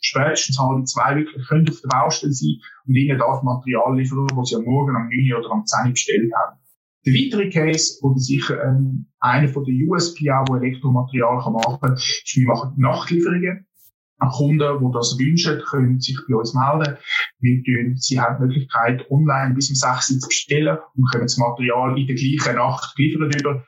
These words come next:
Wir haben den Zugang zu ihren Räumlichkeiten oder zu einer Box, wo sie können abladen und tun das Material dann dort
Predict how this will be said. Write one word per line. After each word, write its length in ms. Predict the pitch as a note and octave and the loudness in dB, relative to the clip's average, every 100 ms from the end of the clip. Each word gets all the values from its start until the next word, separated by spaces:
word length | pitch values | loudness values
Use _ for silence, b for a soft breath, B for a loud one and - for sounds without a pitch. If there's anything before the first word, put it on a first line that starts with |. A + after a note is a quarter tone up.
| - | -4
Wir 240 | C3 C3+ | 0 2
haben 120 | B2+ B2+ | 2 0
den 180 | A#2 | -4
Zugang 500 | - D3+ D3+ C#3+ C3+ | -2 -2 0 0 0
zu 140 | B2+ C3 | 0 0
ihren 120 | A#2+ | 0
Räumlichkeiten 960 | A2+ C3+ E3 D#3+ C3+ - C#3 C3 C3+ C3+ | 0 2 2 2 0 -2 0 0 0 -2
oder 160 | C3 | 0
zu 140 | B2+ B2 | 0 0
einer 180 | A2+ | 0
Box, 360 | - - - - | 0 -2 0 0
wo 120 | B2+ | 2
sie 80 | - | 2
können 140 | - - | 0 -2
abladen 440 | B2 C3+ B2 C3 B B | 0 0 -2 -4 B B
und 120 | B2+ C3 | 0 2
tun 120 | B2+ | 2
das 120 | - | 0
Material 600 | A#2 A#2 B2 A2+ A2+ A#2+ | 0 0 0 0 2 2
dann 240 | B2 A2+ A2 | 2 0 0
dort 420 | A2+ B2 B2+ | 0 0 0